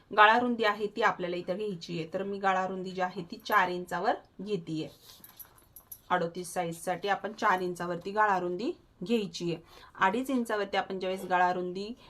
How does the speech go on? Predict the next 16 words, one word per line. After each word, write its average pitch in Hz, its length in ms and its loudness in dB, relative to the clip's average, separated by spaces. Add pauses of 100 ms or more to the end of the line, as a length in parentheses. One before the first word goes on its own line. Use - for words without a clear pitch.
(140)
अ, 180 180 4
घेतो 196 540 2
आणि 180 240 -2
परत 190 360 0
आपण 185 260 4
इथं 196 360 0
शोल्डरचंही 185 720 0
माप 226 280 2
टाकून 170 320 -2
घेतलेलं 180 400 -4
आहे, 185 220 -4
त्यावेळेस 208 460 0
आपल्याला 185 300 0
इथं 175 200 -6
खालच्या 180 380 -4
साईडला 202 440 2